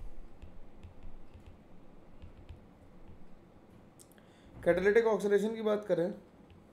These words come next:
तो सीएच फ़ोर की reaction अगर हम ओ टू से कराएं, सीएच फ़ोर की reaction अगर हम ओ टू से कराएं और किससे कराएं, कितने temperature पे कराएं, फ़ाइव सेवेंटी थ्री Kelvin temperature ले लें, फ़ाइव सेवेंटी थ्री साफ साफ लिख देते हैं,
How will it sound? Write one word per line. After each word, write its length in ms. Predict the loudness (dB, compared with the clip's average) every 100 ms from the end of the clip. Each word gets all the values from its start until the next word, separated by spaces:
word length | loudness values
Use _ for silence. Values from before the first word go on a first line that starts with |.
| -20 -20 -20 -20 -20 -20 -20 -20 -20 -20 -20 -20 -8 -4
तो 80 | -4
सीएच 360 | 4 4 4
फ़ोर 240 | 6 6 8
की 140 | 4
reaction 280 | 4 4 2
अगर 220 | 4 4
हम 100 | 2
ओ 120 | 2 0
टू 160 | 0
से 120 | -2
कराएं, 320 | 0 2 2 -4 -12 -16 -14 -14 -12 -12 -12 -14 -18 -18 -10
सीएच 260 | -2 -2
फ़ोर 180 | 0 -2
की 100 | 0
reaction 260 | 0 0 0
अगर 200 | 2 2
हम 100 | 2
ओ 60 | 0
टू 140 | -2
से 120 | -4 2
कराएं 180 | 4
और 100 | 4 2
किससे 260 | -2 0
कराएं, 220 | 2 0 0
कितने 240 | -2 2
temperature 360 | 2 2 2 2
पे 120 | 2
कराएं, 260 | 0 0 0 -6 -18 -20 -20 -20 -20 -20 -4 4
फ़ाइव 200 | 6 6
सेवेंटी 440 | 2 2 2 0
थ्री 180 | 0 -2
Kelvin 360 | 2 2 2 2
temperature 440 | 0 2 2 2
ले 140 | 0 -2
लें, 120 | -4 -8 -16 -20 -20 -20 -20 -20 -20 -20 -20 -20 -14
फ़ाइव 140 | -10 -6
सेवेंटी 320 | -6 -4 -4
थ्री 140 | -6 -2
साफ 220 | -2 0
साफ 180 | -2 -4
लिख 100 | -4
देते 280 | -4 -4
हैं, 80 | -6